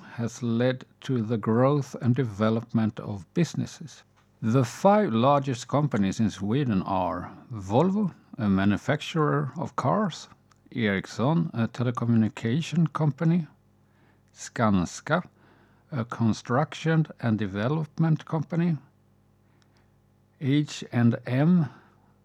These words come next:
a clothing retail company, Telia, a mobile network operator.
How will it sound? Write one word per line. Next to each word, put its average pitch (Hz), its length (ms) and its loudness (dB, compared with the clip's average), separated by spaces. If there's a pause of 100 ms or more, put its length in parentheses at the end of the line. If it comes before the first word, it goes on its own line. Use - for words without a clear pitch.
(140)
a 101 260 -2
clothing 135 580 2
retail 135 520 0
company, 147 600 0 (880)
Telia, 95 640 -4 (760)
a 147 140 2
mobile 92 720 4
network 110 840 -6
operator. - 640 -14